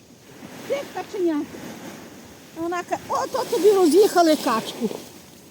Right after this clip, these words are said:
Та й що ж я тепер з ними буду робити? Каже до діда:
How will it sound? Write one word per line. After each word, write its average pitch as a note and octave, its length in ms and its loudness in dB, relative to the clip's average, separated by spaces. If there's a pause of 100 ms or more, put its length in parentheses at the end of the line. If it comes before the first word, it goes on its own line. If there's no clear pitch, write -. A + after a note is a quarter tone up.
(260)
Та C5+ 120 -6
й C5+ 80 -4
що C#5 220 -2
ж - 60 -2
я C5 60 2
тепер B4+ 280 -4
з G4 40 -2
ними B4+ 240 -4
буду A4 260 6
робити? D#4+ 420 4 (1000)
Каже C#4 320 6
до B3 120 8
діда: E4 300 8